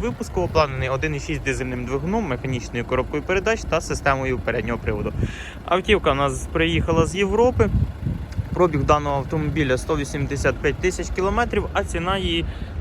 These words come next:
вісім сто дев'яносто доларів. Ми маємо ось таку чудову оптику: омивач фар, противотуманні фари, е, партроніки передні та задні, гума від шістнадцятого радіусу на легкосплавних дисках,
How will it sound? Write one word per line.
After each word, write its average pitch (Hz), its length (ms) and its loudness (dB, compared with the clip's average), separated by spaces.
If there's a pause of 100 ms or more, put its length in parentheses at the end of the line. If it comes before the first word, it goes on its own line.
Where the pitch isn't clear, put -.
вісім 196 340 -2
сто 160 220 0
дев'яносто 143 600 -2
доларів. 113 380 -2 (1040)
Ми 190 120 2
маємо 165 340 4
ось 165 140 -2
таку 175 260 -2
чудову 185 500 0
оптику: 214 580 0
омивач 147 340 2
фар, 202 440 2 (100)
противотуманні 143 840 0 (100)
фари, 190 360 2 (500)
е, 139 420 4 (120)
партроніки 185 640 0
передні 175 400 0
та 170 140 -4
задні, 160 460 0
гума 185 300 -2
від 160 80 -6 (280)
шістнадцятого 170 600 -2
радіусу 165 460 -2
на 160 140 2
легкосплавних 160 640 -2 (100)
дисках, 156 320 -2